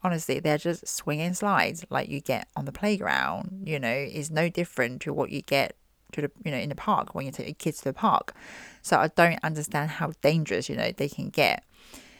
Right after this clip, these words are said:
Another thing that really bothers me is the books at the moment that she's, that she's bringing home from the school library. She is, like, bringing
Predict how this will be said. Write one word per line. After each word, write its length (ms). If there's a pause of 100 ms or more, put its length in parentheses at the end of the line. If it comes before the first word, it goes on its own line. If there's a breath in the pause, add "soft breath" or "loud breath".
(220 loud breath)
Another 320
thing 220
that 160
really 460
bothers 400
me 320
is 260 (120)
the 60
books 480 (120)
at 100
the 60
moment 180
that 180
she's, 220
that 140
she's 160
bringing 260
home 540
from 160
the 80
school 280
library. 640 (380 loud breath)
She 480
is, 220
like, 340
bringing 480